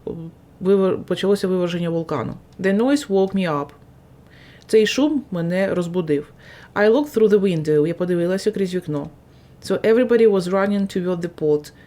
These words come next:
Усі бігли до, в напрямку до порту. I threw on my jacket and ran to the port too. Я, е, одягнула свій жакет,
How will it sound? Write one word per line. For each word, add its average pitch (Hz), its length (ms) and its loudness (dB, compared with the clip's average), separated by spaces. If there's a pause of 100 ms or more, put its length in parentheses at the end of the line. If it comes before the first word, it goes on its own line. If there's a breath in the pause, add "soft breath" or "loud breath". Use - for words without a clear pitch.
(260 loud breath)
Усі - 260 -2
бігли 202 340 4
до, 165 280 -2 (340)
в 160 80 -4
напрямку 190 460 0
до 170 120 -2
порту. 151 420 -4 (280)
I 202 260 0
threw 226 120 4
on 185 180 4
my 165 160 -4 (140)
jacket 208 340 0 (560 loud breath)
and 185 220 0
ran 240 300 4
to 220 80 4
the 202 80 2
port 190 420 -4
too. 156 220 2 (680)
Я, 196 220 2
е, 180 140 0 (1400)
одягнула 180 840 0
свій 175 240 -4
жакет, 220 440 -2